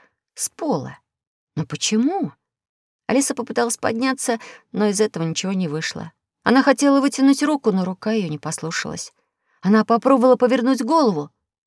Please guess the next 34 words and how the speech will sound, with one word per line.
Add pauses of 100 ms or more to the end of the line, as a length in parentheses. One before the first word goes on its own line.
(220)
но
головы
не
было. (800)
И
в
то
же
время... (340)
Алиса
слышала
и
видела
всё,
что
происходило
вокруг,
только
смутно, (340)
словно
сквозь
туман. (1000)
Дверь
в
комнату
отворилась,
кто-то
вошёл. (600)
Голова
человека
была
высоко-высоко, (340)
не
разглядишь.